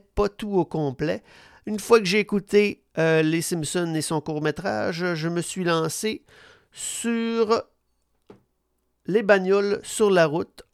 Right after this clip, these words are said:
un petit court-métrage. J'ai écouté, euh, dans les dix qui sont présents celui qui m'intéressait le plus. C'est alors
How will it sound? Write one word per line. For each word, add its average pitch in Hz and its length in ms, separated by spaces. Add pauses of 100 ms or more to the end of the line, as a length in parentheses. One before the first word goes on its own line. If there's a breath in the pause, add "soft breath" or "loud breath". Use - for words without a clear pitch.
un 190 100
petit 170 240
court-métrage. 175 680
J'ai 151 200
écouté, - 580
euh, 139 340 (420 loud breath)
dans 165 160
les 160 100
dix 196 300
qui - 100
sont 175 160
présents 160 320
celui 147 300
qui - 140
m'intéressait 139 720
le 131 100
plus. - 720
C'est - 240
alors 139 760